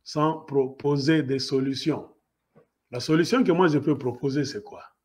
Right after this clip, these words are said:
C'est que ceux qui dirigent M C K puissent faire de leur mieux pour s'asseoir avec ces travailleurs afin de finir ce dossier qui n'a fait que trop durer.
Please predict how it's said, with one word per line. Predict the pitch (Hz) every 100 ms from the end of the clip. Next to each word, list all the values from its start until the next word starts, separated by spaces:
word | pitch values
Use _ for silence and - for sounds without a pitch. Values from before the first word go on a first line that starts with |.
| _ _ _ _ _ _
C'est | - 160 151
que | 151 156 165 - _
ceux | - 196
qui | 196 156
dirigent | 143 170 190 175 185
M | 175 143
C | - 107
K | - - - _ _ _ _ _ _ _ _ - - _
puissent | 170 156 -
faire | 165 156 127
de | 127
leur | 139 160 139
mieux | 135 147 135 - - _ _ _ _ - - _ _ _
pour | 143 135
s'asseoir | 135 123 147 143
avec | 127 127
ces | - 104
travailleurs | 110 104 123 127 139 -
afin | 117 143
de | 127
finir | 127 131 131 139 151 156 - _ - - - _
ce | -
dossier | 123 139 131 - 160 156
qui | 147 143
n'a | 151 165
fait | 160 165 151
que | -
trop | 143 - 165 156
durer. | 127 143 147 139 107 -